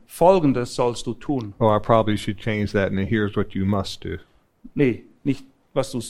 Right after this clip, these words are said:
Speaker 1: tun sollst, sondern das musst du, das darfst du tun.
Speaker 2: People come up with terminology of things in the Bible.
Speaker 1: Manchmal entwickeln die Leute gewisse Begrifflichkeiten über Dinge in der Bibel.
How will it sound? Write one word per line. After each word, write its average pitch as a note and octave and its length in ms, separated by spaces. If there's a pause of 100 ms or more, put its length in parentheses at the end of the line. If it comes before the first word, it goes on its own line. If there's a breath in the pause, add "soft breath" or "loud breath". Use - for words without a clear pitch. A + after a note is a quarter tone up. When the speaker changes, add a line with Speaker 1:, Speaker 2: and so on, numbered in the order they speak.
Speaker 1:
tun C3 240
sollst, C3 500
sondern B2+ 340
das A#2+ 340 (460)
musst D3 420
du, A#2 120
das A#2+ 240
darfst C#3 340
du C3 60
tun. G2+ 420 (200)
Speaker 2:
People G#3+ 360
come C3 320
up A2+ 220
with G#2 380
terminology G#2 920 (100)
of G2 220
things G#2+ 340
in G2+ 100
the F2+ 60
Bible. F2+ 400 (680)
Speaker 1:
Manchmal D3 600
entwickeln D3 460
die C#3 60
Leute D3 300
gewisse C#3 300
Begrifflichkeiten B2+ 920
über B2 180
Dinge C#3+ 240
in B2+ 80
der A#2+ 100
Bibel. A#2+ 420